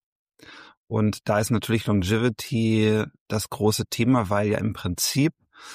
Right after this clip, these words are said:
äh, korrigier mich gerne, wenn du das anders siehst, aber Longevity das Gleiche ist wie eigene persönliche Gesundheitsvorsorge.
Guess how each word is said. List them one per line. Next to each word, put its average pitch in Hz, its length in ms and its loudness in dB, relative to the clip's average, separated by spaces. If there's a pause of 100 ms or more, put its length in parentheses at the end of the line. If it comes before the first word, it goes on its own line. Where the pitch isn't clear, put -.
(400)
äh, 110 240 0
korrigier 107 380 0
mich 123 200 2
gerne, 120 260 2
wenn 104 120 2
du 101 60 0
das 104 120 0
anders 123 400 0
siehst, - 340 -2
aber 101 140 0
Longevity 110 960 0 (580)
das - 220 -2
Gleiche 107 360 0
ist - 240 -4
wie 101 380 2 (640)
eigene 110 460 2
persönliche 107 540 2
Gesundheitsvorsorge. 95 1200 -2